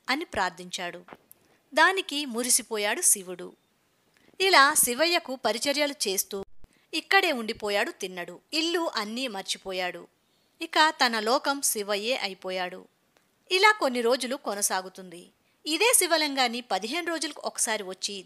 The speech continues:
ధూపదీప నైవేద్యాలతో, మంత్రోచ్చరణలతో పూజించే శివగోచారుడు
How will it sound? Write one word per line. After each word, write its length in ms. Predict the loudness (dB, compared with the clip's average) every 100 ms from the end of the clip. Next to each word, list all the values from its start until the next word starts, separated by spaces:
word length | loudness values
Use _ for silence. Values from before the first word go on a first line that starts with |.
| -8
ధూపదీప 480 | -2 2 2 0 -2
నైవేద్యాలతో, 880 | -2 -4 -6 -4 -4 -4 -8 -8 -12 _ _ _ _ 0
మంత్రోచ్చరణలతో 1000 | 4 4 4 2 2 2 0 -2 -2 -2
పూజించే 600 | -2 -4 -4 -4 -4 -4 -2
శివగోచారుడు 840 | -4 -2 -2 0 2 2 0 -6